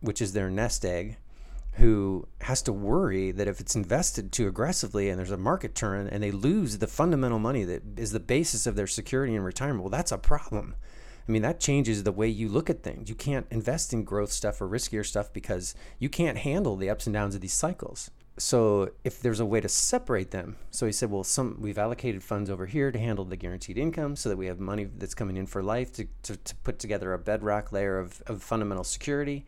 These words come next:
And then we're gonna take this other money and we're gonna, we're gonna make the distinction that the other money, it's, it's not, you don't need it for, for daily living. It's, it's because it's separate. It's, it's allowed to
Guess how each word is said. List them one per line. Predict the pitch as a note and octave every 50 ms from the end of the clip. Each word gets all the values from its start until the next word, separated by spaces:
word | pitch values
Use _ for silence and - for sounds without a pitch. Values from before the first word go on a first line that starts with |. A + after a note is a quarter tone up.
| - - - - - -
And | A#2
then |
we're | B2 B2+
gonna | C3
take | B2+ - E3+ D3+
this | C#3 B2+
other | - - D3 G3 F3
money | B2+ A#2+ B2 A#2+ B2 A#2 - - -
and | C3 B2
we're | A#2+ B2+
gonna, | A#2+ A#2 G2+ - -
we're | C3 C#3 C3
gonna | - -
make | B2+ D#3+ G3 -
the | -
distinction | A#2 - G2+ - - - C3 D3+ - - G#2
that | G2+ F#2+ -
the | - A2 - -
other | - D#3+ F3+ F3+ E3+ C#3+
money, | A2+ A2 A2+ A#2+ A#2 F2+ D#2+ D#2 E2+ - - - - - - - - - - - - - - - - -
it's, | C#3+ C3+ - - - -
it's | D3 C#3 - -
not, | C3+ C#3 D3 D#3 D#3+ D#3 - - - - - - - - - - - - - - -
you | C#3 C#3+ C#3+
don't | D#3+ E3 G#2+ G#2+ A2+
need | B2 D3+ F#3 G#3+ F3
it | A2 - - -
for, | - - - - A#2 A2
for | - - B2 A#2
daily | A2 A#2 A#2+ A#2 G#2+ G#2+
living. | G#2+ B2 E3+ C#3 G2+ F2+ F2 E2 -
It's, | - - - -
it's | C3 B2 - - -
because | - A#2+ B2 - C#3+ B2 B2+
it's | A#2 - -
separate. | - - - D#3+ - - - G2+ - -
It's, | - A#2+ - - - - - -
it's | C3 - -
allowed | A#2+ B2 C3+ E3 F#3 D#3
to | C3 A2+ C3